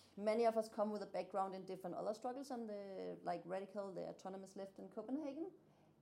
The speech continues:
And what we share is more of a, like, political analysis of the climate, um, of climate being, like, a structural problem and being an anti-capitalist struggle. Um,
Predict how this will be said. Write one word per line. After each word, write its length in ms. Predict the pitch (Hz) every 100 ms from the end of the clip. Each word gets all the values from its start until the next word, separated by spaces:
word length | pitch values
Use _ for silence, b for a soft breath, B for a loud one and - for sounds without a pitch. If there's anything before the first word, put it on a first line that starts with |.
| -
And 200 | 190 202
what 200 | 202 208
we 80 | 214
share 340 | 214 247 254
is 140 | 240 233
more 200 | 202 202
of 120 | 208
a, 180 | 190 175
like, 240 | 180 175
political 480 | - 202 196 202 190 -
analysis 720 | - 185 208 247 285 294 294 -
of 140 | -
the 80 | 180
climate, 500 | 175 180 180 190 - - _ _ _ b b b b -
um, 720 | 175 170 160 156 160 160 160 160 - _ - _ -
of 180 | 185
climate 380 | - 190 208 208
being, 220 | 202 190
like, 240 | 190 180 156
a 60 | 170
structural 460 | - 196 196 190
problem 500 | 180 - 165 170 170 165 - -
and 160 | 170
being 200 | 185 180
an 40 | 170
anti-capitalist 600 | 165 175 185 175 170 165 -
struggle. 380 | 156 160 170 170 - - - _ _ _ _ _ _
Um, 60 | 196